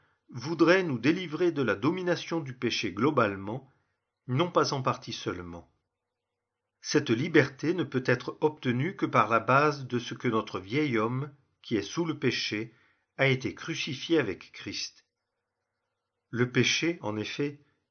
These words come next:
existe toujours, mais il n'a aucune puissance sur un cadavre. La mort annule sa puissance.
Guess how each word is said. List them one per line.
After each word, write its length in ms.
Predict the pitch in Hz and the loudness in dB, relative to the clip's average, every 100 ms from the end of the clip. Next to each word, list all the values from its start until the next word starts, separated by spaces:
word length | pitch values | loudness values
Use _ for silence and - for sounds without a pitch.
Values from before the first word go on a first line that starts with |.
| - | -2
existe 540 | 127 104 147 - 135 | -2 0 -4 -6 -8
toujours, 560 | - 98 101 123 - - _ _ _ _ _ - | -8 -6 -4 -4 -4 -12 _ _ _ _ _ -2
mais 180 | 135 147 | 0 2
il 140 | 170 | 6
n'a 140 | 139 | 8
aucune 360 | 180 - 196 165 | 6 4 0 0
puissance 640 | - 139 - 165 165 - | -2 -6 -2 0 0 -2
sur 220 | - 117 | -4 -2
un 80 | 101 | -2
cadavre. 540 | 95 85 87 87 85 - _ _ _ _ _ _ _ _ _ - | -4 -4 -4 -6 -12 -20 _ _ _ _ _ _ _ _ _ 0
La 200 | 117 131 | 4 6
mort 480 | 131 147 160 - _ - | 6 4 2 -2 _ -6
annule 420 | 123 123 143 135 | -2 0 0 -4
sa 200 | - 90 | -6 -10
puissance. 880 | - 120 127 - 85 73 - - | -8 -6 -6 -6 -10 -14 -14 -14